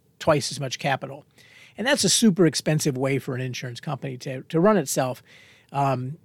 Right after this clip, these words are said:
it would be, mean very low returns most of the time just to have enough capital for that hundred-year flood. So, so insurance companies instead go about buying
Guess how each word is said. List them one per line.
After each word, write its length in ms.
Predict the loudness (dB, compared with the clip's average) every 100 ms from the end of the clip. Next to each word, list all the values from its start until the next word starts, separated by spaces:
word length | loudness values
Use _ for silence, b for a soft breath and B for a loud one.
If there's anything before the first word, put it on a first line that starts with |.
| -4
it 80 | -2
would 100 | 0
be, 180 | 0
mean 360 | -2 0 2 4
very 280 | 8 8 8
low 220 | 6 4
returns 540 | 2 -4 -4 -4 -6
most 260 | -8 -10 -10
of 80 | -12
the 80 | -14
time 480 | -6 -2 0 -2 -4 -10 -10
just 520 | 4 6 6 2 -4
to 100 | 0
have 220 | 2 2
enough 200 | 0 -4
capital 560 | -2 -2 -2 -2 -4 -4 b b b
for 220 | 0 2
that 160 | 2 -2
hundred-year 420 | -4 -4 -6 -10
flood. 400 | -6 0 0 2
So, 260 | 4 4 2 B B B
so 100 | 4
insurance 300 | 4 4 2
companies 440 | 2 4 4 4 4
instead 500 | 0 2 4 4 6
go 180 | 6
about 420 | 6 4 2 0 0
buying 640 | 0 0 0 -2 -6